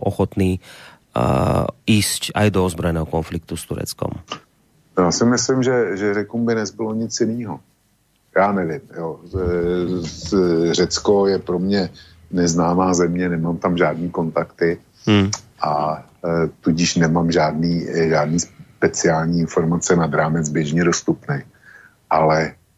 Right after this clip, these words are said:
Speaker 2: eh, zase v takovýchhle případech se ptám vždycky sám sebe, a co by si dělal ty, kdyby?
Speaker 1: Hmm.
Speaker 2: Kdyby si to měl, měl rozhodnout. Na z-, na základě těch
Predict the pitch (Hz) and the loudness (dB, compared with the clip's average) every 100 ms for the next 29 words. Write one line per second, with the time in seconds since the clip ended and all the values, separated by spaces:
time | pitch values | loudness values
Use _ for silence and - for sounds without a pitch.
0 | _ _ _ _ - - 80 80 78 80 | _ _ _ _ -10 -6 -4 -2 0 0
1 | 80 80 82 - 82 80 76 - - - | 0 0 0 2 2 2 0 -4 -6 -12
2 | - - 82 85 87 - - - - 87 | -8 -4 0 2 2 0 -4 -6 0 0
3 | 85 90 90 - - 82 - - 78 82 | 2 -2 -4 -8 -6 -6 -4 -2 0 0
4 | 85 _ _ - - - 90 82 85 85 | -4 _ _ -8 -6 -4 -2 0 0 0
5 | 87 80 - - 82 85 - 90 90 92 | 0 0 0 -2 -2 -2 0 2 2 2
6 | 92 90 78 80 92 71 - - _ - | 2 0 0 0 2 2 -2 -4 _ -2
7 | 110 101 101 - - 80 - - 90 90 | 0 0 -4 -12 -8 -6 -6 -2 0 2
8 | 92 87 87 90 92 90 87 92 80 71 | 0 0 2 2 2 2 0 0 -2 -6
9 | 85 87 - - - 92 101 107 107 127 | -8 -8 -12 -20 -6 0 2 2 0 0
10 | 120 127 110 104 - | 0 -2 0 -2 -4